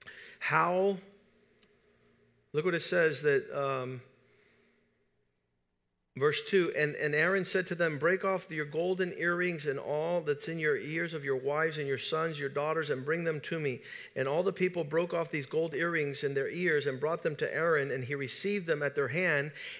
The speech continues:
and he fashioned it with a graving tool. After he made it into molten calf, they said, 'This is the God of Israel, which brought us out of the land of Egypt.'"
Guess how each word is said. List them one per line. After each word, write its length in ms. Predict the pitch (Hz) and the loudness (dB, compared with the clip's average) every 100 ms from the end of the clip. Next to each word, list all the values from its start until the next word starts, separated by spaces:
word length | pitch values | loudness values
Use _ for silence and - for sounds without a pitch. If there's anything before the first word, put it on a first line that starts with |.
| - | 2
and 160 | 151 | 4
he 180 | 165 180 | 4 2
fashioned 1000 | 156 - 180 202 214 - 220 220 220 220 - - - - - _ | 0 0 4 4 2 4 4 4 2 -2 -4 -16 -20 -20 -20 _
it 300 | 156 196 190 | 8 8 8
with 180 | 175 156 | 2 4
a 80 | 147 | 2
graving 640 | 143 156 180 202 202 202 | 2 4 4 4 4 2
tool. 520 | 196 - 160 135 156 180 - - _ - - | 0 -4 0 2 2 -2 -12 -20 _ -20 -6
After 300 | 135 165 202 | 2 2 2
he 160 | 160 180 | 0 0
made 320 | 165 190 208 | 2 2 8
it 220 | 202 185 - | 8 6 0
into 380 | 170 185 185 | -2 -2 -2
molten 760 | 160 160 175 170 190 196 185 185 - _ _ - | -2 0 0 0 -2 -2 -4 -10 -20 _ _ -4
calf, 500 | - 196 147 135 - | 2 4 4 2 0
they 140 | 147 | 0
said, 560 | 135 - 180 156 143 147 - - - - | 0 0 0 2 0 -4 -16 -20 -20 -2
'This 320 | 139 196 208 | 4 4 4
is 140 | 202 | 0
the 100 | 185 | -2
God 640 | 156 160 160 135 131 147 143 - - _ _ _ - | -2 -2 0 2 0 -2 -6 -12 -20 _ _ _ -2
of 180 | 135 139 | 0 2
Israel, 480 | 185 - 143 135 131 | 2 2 2 2 2
which 300 | 139 135 143 | 0 0 -2
brought 240 | 151 160 | 0 0
us 120 | 156 | 0
out 220 | 117 151 | 0 0
of 100 | 147 | 0
the 80 | 139 | -2
land 280 | 135 135 139 | -2 0 -2
of 100 | 135 | -4
Egypt.'" 420 | 160 135 - - | -4 -6 -8 -12